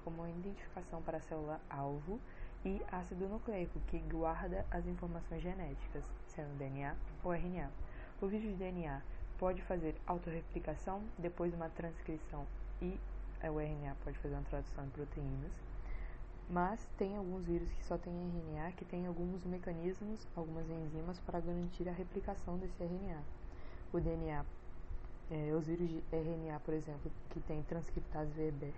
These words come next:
reversa, podem traduzir R N A atrave-, podem traduzir D N A através de R N A, para depois formar proteínas. E tem ainda os vírus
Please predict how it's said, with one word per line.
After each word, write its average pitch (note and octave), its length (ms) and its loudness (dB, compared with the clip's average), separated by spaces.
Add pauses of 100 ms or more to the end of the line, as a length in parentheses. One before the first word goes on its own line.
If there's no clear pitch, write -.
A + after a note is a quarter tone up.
reversa, D#3+ 540 4 (480)
podem F3+ 400 8
traduzir F#3+ 640 2
R E3+ 640 6
N D#3 160 8
A G3+ 160 6 (840)
atrave-, F3 540 6 (380)
podem D#3+ 180 10
traduzir E3 380 8
D F3+ 100 4
N E3 180 2
A E3+ 140 6
através E3 500 4
de E3+ 160 4 (160)
R F#3+ 220 4
N F3+ 160 2
A, D3 100 0 (480)
para E3+ 120 8
depois E3 340 6
formar F3 320 4
proteínas. E3+ 760 0 (400)
E G#3 220 4
tem F#3 240 2
ainda D#3+ 200 2
os F3 120 6
vírus F3 320 2